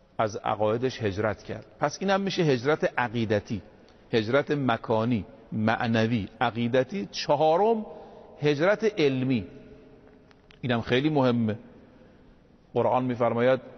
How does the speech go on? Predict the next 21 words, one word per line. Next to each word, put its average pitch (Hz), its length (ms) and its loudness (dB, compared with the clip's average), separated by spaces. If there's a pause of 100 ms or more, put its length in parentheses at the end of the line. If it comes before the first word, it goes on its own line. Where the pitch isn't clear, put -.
(320)
«لولا 117 640 2
نفر 156 500 0
من 139 200 -4
کل 135 400 0
فرقه 127 600 0 (360)
طائفه 127 720 2
لیتفقهوا 147 1080 0
فی 135 140 -2
الدین.» 107 500 -2 (380)
مسلمونا 208 560 0
در 202 140 2
صدر 196 400 0
اسلام 190 440 -2
جهاد 151 500 0
می‌رفتن. 104 500 -4 (1800)
خدا 131 260 2
فرمود 143 380 -2
همه 127 440 0
نرن 226 340 2
برای 208 200 2
جهاد. 135 600 0